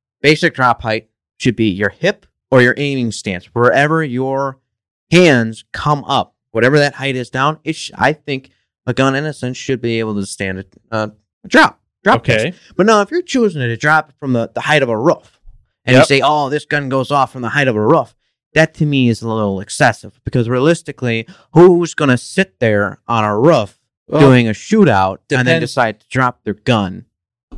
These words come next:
Speaker 3: Depends on the weapon system in question. For example, something that's closer to s-, a military grade sniper rifle,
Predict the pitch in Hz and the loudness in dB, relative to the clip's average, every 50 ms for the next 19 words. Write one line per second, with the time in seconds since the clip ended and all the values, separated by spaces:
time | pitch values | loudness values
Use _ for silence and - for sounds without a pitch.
0 | - - - _ - 135 123 120 165 156 160 - 175 170 170 165 156 - - - | -16 -16 -18 _ -14 -12 -6 -4 -4 -4 -2 -2 -4 -4 -4 -4 -6 -8 -10 -14
1 | - - - 117 117 117 117 113 113 113 113 107 104 92 110 110 107 98 90 95 | -14 -8 -6 -4 -4 -4 -4 -6 -6 -6 -8 -8 -8 -8 -6 -6 -6 -4 -2 -2
2 | 95 98 - - 107 98 85 - 104 - - 104 95 90 87 85 - - 104 95 | -2 -2 -4 -6 -12 -12 -12 -12 -14 -14 -10 -8 -8 -8 -8 -8 -6 -4 -4 -4
3 | - - - 92 82 - 120 113 110 101 90 92 101 101 101 98 - 98 - - | -4 -8 -12 -16 -14 -10 -8 -8 -8 -8 -8 -8 -8 -8 -8 -8 -8 -8 -8 -8
4 | - 101 95 - 110 101 95 92 - - - 98 92 - 107 98 - - 95 90 | -8 -10 -10 -10 -8 -6 -6 -6 -8 -8 -10 -12 -12 -10 -12 -14 -14 -14 -14 -14
5 | 85 - - _ _ - - 101 95 92 90 90 87 87 90 87 98 110 107 107 | -14 -16 -20 _ _ -10 -8 -8 -6 -6 -6 -8 -8 -8 -10 -10 -8 -6 -6 -4
6 | 104 104 98 - 107 101 98 98 92 92 98 92 95 95 - - - - 95 92 | -4 -6 -6 -6 -8 -8 -8 -8 -10 -8 -8 -6 -6 -6 -8 -10 -10 -8 -8 -8
7 | 95 - 107 104 98 98 95 - 113 107 - | -8 -8 -8 -6 -4 -4 -4 -6 -10 -16 -16